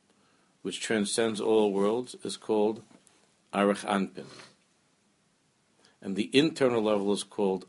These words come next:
Atik, and corresponds to Tanug. So the external level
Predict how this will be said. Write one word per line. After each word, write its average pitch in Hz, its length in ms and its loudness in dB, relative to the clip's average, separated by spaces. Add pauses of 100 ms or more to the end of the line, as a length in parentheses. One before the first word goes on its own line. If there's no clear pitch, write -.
Atik, - 500 -6 (920)
and 92 120 -14
corresponds 117 880 -2 (120)
to 98 100 -6
Tanug. 73 460 -4 (1200)
So - 160 -8
the 92 200 -4
external 127 540 2
level 104 460 0